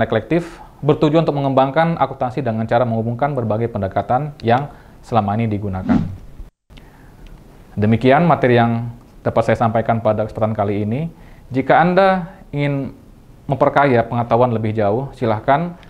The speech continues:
menggunakan referensi yang saya baca, yaitu buku Teori Akuntansi karya Profesor Imam Ghazali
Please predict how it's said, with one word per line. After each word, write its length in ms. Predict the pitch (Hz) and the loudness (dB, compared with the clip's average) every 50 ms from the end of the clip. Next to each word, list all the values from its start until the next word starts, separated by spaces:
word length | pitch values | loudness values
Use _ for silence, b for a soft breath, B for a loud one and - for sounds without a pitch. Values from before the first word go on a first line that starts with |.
| B B B B B B | B B B B B B
menggunakan 460 | 131 131 127 135 143 143 165 143 143 | -4 -2 0 0 2 2 2 2 2
referensi 340 | 139 143 135 131 131 - 147 | 2 2 0 0 0 0 2
yang 160 | 135 127 127 | 2 2 2
saya 640 | 127 123 - 120 117 120 123 123 127 131 131 - - - | 0 0 2 2 4 4 4 4 2 2 0 -4 -12 -6
baca, 480 | 117 110 107 107 - 104 98 107 127 131 | -4 -4 -4 -2 -4 -4 -4 -4 -6 -6
yaitu 480 | 135 90 104 110 - - 131 143 160 165 - - - - - - | -6 -6 -6 -6 -6 -6 -6 -6 -6 -8 -12 -18 -20 -20 -20 -12
buku 320 | - 131 135 135 - 175 175 | -6 -6 -4 -2 -2 0 2
Teori 240 | 160 147 131 131 127 | 2 2 4 2 2
Akuntansi 560 | 131 135 113 113 113 117 117 156 156 165 170 B B B B B B B B - | 2 0 0 0 0 0 -2 -4 -6 -6 -8 B B B B B B B B -4
karya 320 | - - 120 120 131 135 131 | 0 2 2 2 2 2 0
Profesor 400 | - 123 113 123 120 - 131 123 | 0 -2 -2 -2 -2 -2 -2 -2
Imam 240 | 113 120 123 123 113 | 0 -2 -4 -2 -2
Ghazali 480 | 107 104 104 101 98 101 113 139 175 | -2 -2 0 0 0 0 -2 -4 -6